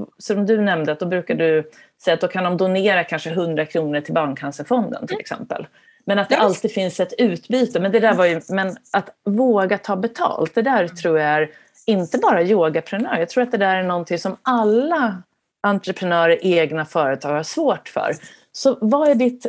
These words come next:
Speaker 1: om vi dyker på den
Speaker 2: Mm.
Speaker 1: frågan nu direkt här, vad är ditt starkaste tips till att börja våga ta betalt?
Speaker 2: Jag tror att man behöver skaffa sig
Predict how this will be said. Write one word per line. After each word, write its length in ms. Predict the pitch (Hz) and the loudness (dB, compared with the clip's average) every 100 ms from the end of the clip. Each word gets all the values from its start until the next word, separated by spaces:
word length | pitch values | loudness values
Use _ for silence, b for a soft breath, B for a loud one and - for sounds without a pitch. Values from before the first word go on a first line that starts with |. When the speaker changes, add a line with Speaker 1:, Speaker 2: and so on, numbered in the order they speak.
| - | -4
Speaker 1:
om 100 | 226 | 2
vi 120 | 233 240 | 4 2
dyker 420 | 202 240 233 247 | 4 2 2 0
på 240 | 254 330 | 0 0
den 260 | 214 339 349 233 | 0 0 2 2
Speaker 2:
Mm. 140 | 247 | 2
Speaker 1:
frågan 460 | 190 156 156 165 165 | 2 2 2 -2 0
nu 200 | 160 156 | -2 0
direkt 560 | 214 254 302 - - | -2 -2 -8 -14 -6
här, 260 | 170 143 151 b b b _ | -2 -2 -4 b b b _
vad 180 | 208 269 | -2 0
är 60 | 262 | 2
ditt 220 | 247 247 | 0 -4
starkaste 1120 | - - - - 240 214 214 - 320 - 285 | -14 -14 -8 -4 0 0 -2 -8 -8 -6 -6
tips 600 | - 160 - - - - | -4 -4 -6 -16 -16 -10
till 340 | - 165 160 - | -4 0 0 -2
att 220 | 160 - | -6 -6
börja 360 | 165 170 160 165 | -2 0 0 0
våga 360 | 185 160 165 | -2 -2 -2
ta 180 | 165 165 | -6 -8
betalt? 720 | 180 - - - 180 - - _ _ _ B B B B _ | -8 -6 -6 -6 -10 -12 -20 _ _ _ B B B B _
Speaker 2:
Jag 180 | - 240 | -6 -4
tror 160 | - 311 | 0 0
att 100 | 277 | 2
man 120 | 240 | 0
behöver 1080 | 220 - 233 208 190 185 202 196 196 196 - - - | -2 -2 0 2 0 -2 -4 -2 0 -2 -4 -10 0
skaffa 340 | 254 233 196 196 | 0 0 -2 -2
sig 560 | - 202 196 196 196 | -2 0 0 0 -4